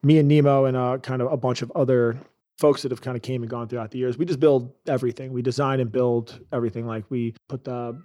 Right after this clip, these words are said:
shop up on the hill together. Like, I did all the ironwork and put it all together. We built that kitchen out. You know, we, you know, took, the kitchen is basically, was a stall we used to keep pigs in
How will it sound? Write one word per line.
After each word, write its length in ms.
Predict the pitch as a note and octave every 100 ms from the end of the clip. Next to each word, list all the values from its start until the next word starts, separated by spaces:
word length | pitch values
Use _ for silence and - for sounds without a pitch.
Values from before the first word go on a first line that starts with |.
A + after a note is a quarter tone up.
| -
shop 320 | - D3 C3
up 100 | B2+
on 120 | B2
the 60 | A#2
hill 200 | C#3+ C3
together. 480 | B2 C3 B2+ B2 A#2+
Like, 180 | G#2+
I 40 | G#2+
did 120 | A#2
all 120 | A2
the 100 | B2
ironwork 580 | B2+ C3+ A#2+ A#2+ A#2 -
and 220 | A#2 G#2 -
put 160 | C#3 C#3+
it 60 |
all 140 | C#3+ B2+
together. 540 | A#2+ B2 A#2+ A#2+ A#2+
We 140 | A#2 A2+
built 220 | A#2+ -
that 180 | A#2+ -
kitchen 320 | D#3 C#3+ C3+
out. 300 | B2+ A#2+ -
You 60 |
know, 160 | A#2+ A#2
we, 140 | A#2 A#2 - -
you 60 | C3+
know, 40 |
took, 300 | - D3+ D3+ - - - G#3+
the 80 | B2+
kitchen 280 | F#3 - D3
is 120 | G#2
basically, 320 | C3+ B2 C#3+
was 160 | B2+ A2+
a 40 |
stall 360 | - - C3+ C3
we 100 | C3+
used 140 | -
to 40 |
keep 260 | B2+ C3+ -
pigs 340 | C#3+ C#3+ B2+
in 240 | A#2+ A2+